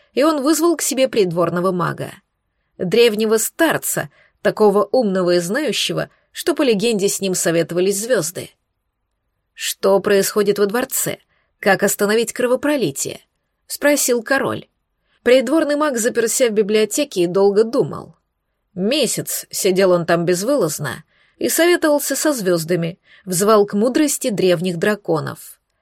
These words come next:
И потом, утром тридцать седьмого дня своего уединения, сказал он, что нашёл ответ. Королева Рафи — ведьма.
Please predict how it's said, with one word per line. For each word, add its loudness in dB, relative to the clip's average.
И 4
потом, 0
утром 2
тридцать -2
седьмого 0
дня -2
своего 0
уединения, -4
сказал 0
он, -2
что 0
нашёл -2
ответ. -6
Королева 2
Рафи — -2
ведьма. -2